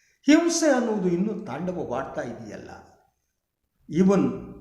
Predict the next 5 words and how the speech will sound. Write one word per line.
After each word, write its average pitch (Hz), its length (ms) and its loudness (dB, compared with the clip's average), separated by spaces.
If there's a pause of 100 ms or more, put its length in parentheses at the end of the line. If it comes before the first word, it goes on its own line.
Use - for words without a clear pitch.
(120)
ಜೈನರು 170 560 6 (500)
ಅಹಿಂಸೆಯ 160 640 -2
ಪ್ರತಿಪಾದಕರು, - 1300 -12 (480)
ದಿಗಂಬರ 127 460 -2
ಗುರೂಜಿ 127 720 -2